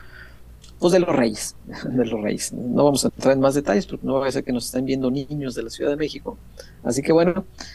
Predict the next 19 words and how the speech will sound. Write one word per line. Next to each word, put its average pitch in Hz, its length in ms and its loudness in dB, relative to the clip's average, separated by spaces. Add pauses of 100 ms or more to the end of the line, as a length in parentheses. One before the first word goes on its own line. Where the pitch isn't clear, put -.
(160)
este, 123 720 0 (160)
<laughs> - 140 -2
los 120 200 -4
entiendo, 131 480 -2
pero 117 240 0 (320)
ahí - 120 -2
les 254 120 -2
encargo, 147 420 -2
muchachos, 143 520 -6
eh, 127 300 2
los 127 200 2
likes 127 440 -2
y 120 40 -8
todas 143 220 0
esas 143 260 -4
cosas 147 240 -6
que - 120 -10
no 127 140 -4
cuestan. 160 360 0